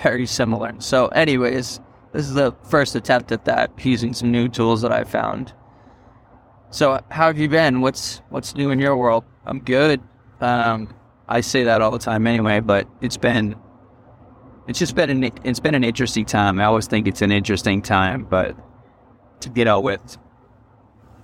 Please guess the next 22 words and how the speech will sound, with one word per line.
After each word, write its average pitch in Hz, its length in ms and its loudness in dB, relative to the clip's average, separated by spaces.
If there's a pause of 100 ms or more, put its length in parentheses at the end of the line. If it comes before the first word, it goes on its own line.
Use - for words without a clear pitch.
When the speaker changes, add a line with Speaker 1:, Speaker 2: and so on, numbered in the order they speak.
(520)
Speaker 2:
everything 123 460 2
that 107 120 0
we 113 120 0
have 104 480 2 (440)
going 107 320 2
on 104 400 2 (200)
in 107 120 2
the 95 80 2
businesses 104 800 0
and, 98 140 -4 (1000)
you 104 60 2
know, 101 100 4
what 104 180 2
the 117 80 -4
f-, - 160 -12 (120)
what 113 220 -2
the, 92 240 2 (100)
what 110 180 -2
the - 80 -4
future 117 400 0
looks 104 280 -2
like, 104 380 2